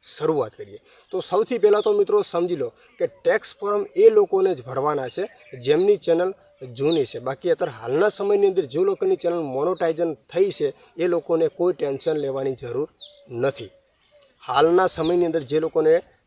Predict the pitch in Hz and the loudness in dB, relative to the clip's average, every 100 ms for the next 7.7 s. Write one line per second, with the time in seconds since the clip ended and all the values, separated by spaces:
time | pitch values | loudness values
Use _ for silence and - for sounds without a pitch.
0 | - 160 160 147 143 143 135 135 147 135 | -6 -2 0 0 0 -2 -2 -2 -2 -4
1 | - 170 208 - 139 131 - - _ - | 0 0 0 -2 -4 -4 -16 -20 _ -16
2 | 135 156 135 143 - 143 165 196 - 156 | -4 -2 0 -2 -4 0 0 0 -2 -2
3 | 135 131 123 _ - 175 190 170 - 160 | -2 -4 -8 _ -8 -2 0 0 0 0
4 | 156 - 185 202 202 180 160 156 156 147 | 0 2 4 4 4 0 0 0 0 -2
5 | 147 147 165 143 139 139 120 131 143 160 | -4 -4 -4 -4 -4 -4 -6 -4 -2 0
6 | 165 185 147 143 143 147 - - 135 139 | 0 -2 -2 -4 -6 -8 -10 -8 -6 -6
7 | 143 143 156 170 123 127 127 | -6 -8 -6 -8 -6 -4 -4